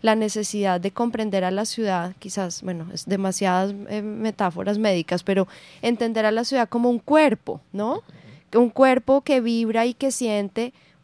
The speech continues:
por todo lo que le pasa, no solamente en el pie, sino que el pie está conectado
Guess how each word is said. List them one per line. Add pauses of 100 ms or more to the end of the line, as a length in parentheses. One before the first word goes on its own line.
(100)
por
todo
lo
que
le
pasa,
no
solamente
en
el
pie,
sino
que
el
pie
está
conectado